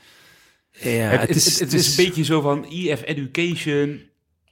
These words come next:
Speaker 1: Maar dan net niet, ja.
Speaker 2: Nee, ja.
Speaker 1: Kijk, je, nou ja, ik, je, de, een aantal luisteraars weten dat ik ook wel eens op de fiets zit. <laughs> Dat ik dan eigenlijk altijd een schitterend shirt aan heb met de Big Five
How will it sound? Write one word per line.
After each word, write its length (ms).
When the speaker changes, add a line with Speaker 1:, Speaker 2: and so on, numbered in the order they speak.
Speaker 1:
Maar 280
dan 300
net 240
niet, 340
ja. 380
Speaker 2:
Nee, 80
ja. 60
Speaker 1:
Kijk, 200
je, 360
nou 160
ja, 140
ik, 340
je, 520
de, 260
een 220
aantal 240
luisteraars 380
weten 160
dat 100
ik 80
ook 120
wel 80
eens 140
op 60
de 60
fiets 300
zit. 260
<laughs> 320
Dat 140
ik 100
dan 120
eigenlijk 340
altijd 220
een 80
schitterend 460
shirt 260
aan 120
heb 80
met 140
de 60
Big 200
Five 260